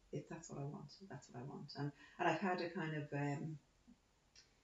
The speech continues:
just a saying that I carried around, which actually is at the front of a book by Ian Foster, um, and it's used in Educating Rita. So that's the first time I kind of, I was studying the book, um, um, Howard's End,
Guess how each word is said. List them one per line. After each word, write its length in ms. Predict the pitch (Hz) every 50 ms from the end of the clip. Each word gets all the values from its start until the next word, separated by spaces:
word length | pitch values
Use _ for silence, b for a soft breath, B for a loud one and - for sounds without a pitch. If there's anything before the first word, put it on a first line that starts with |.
| _ - -
just 200 | - 196 - -
a 40 | 165
saying 460 | - - 170 165 160 160 156 151 151
that 100 | 143 139
I 40 | 135
carried 360 | 135 - - 147 143 139 139
around, 440 | 139 147 147 147 147 147 143 143 143
which 140 | 147 151 151
actually 260 | 147 147 - - 151
is 60 | 151
at 100 | 147 147
the 60 | -
front 240 | - - 175 175 170
of 60 | -
a 40 | 147
book 260 | 143 143 160 156 - -
by 160 | - 117 -
Ian 240 | - 131 123 135 139 -
Foster, 540 | 139 113 143 143 - - 160 165 165 - - -
um, 420 | 156 156 151 135 - - 151 151 - - -
and 160 | 143 143 147
it's 160 | 147 147 - -
used 280 | 160 160 160 - -
in 60 | 147
Educating 440 | 143 143 - - 143 143 - 143 143
Rita. 260 | 151 156 156 - 143
So 120 | 139 - 143
that's 100 | 143 -
the 60 | -
first 200 | - 147 143 -
time 240 | - 139 139 139 139 B B B B B B B -
I 60 | 196
kind 260 | 196 - 147 143 143 139
of, 120 | - 156
I 60 | 160
was 220 | 160 147 151 143 -
studying 360 | - 147 147 147 147 147 147
the 80 | 135
book, 240 | 135 143 135 131 - - - - -
um, 380 | 143 131 131 127 127 139 151 - - _ _ _ _ _ _ _ _ - - - - - -
um, 220 | 139 131 123 131
Howard's 320 | 143 - - 135 139 135
End, 340 | 127 131 131 135 139 135 139